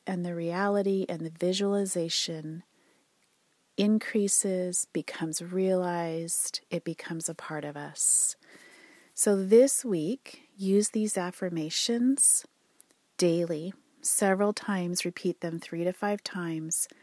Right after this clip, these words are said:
as often as you can remember. "I am loved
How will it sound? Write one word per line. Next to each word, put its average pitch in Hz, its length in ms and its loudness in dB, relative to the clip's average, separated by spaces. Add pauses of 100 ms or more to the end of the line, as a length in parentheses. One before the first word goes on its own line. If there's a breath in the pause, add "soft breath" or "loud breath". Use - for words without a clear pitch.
(280 loud breath)
as 180 220 0
often 165 340 0
as 170 160 0
you 165 120 -2
can - 180 -6
remember. 143 680 -6 (760 soft breath)
"I 170 80 0
am 156 300 0
loved 196 600 2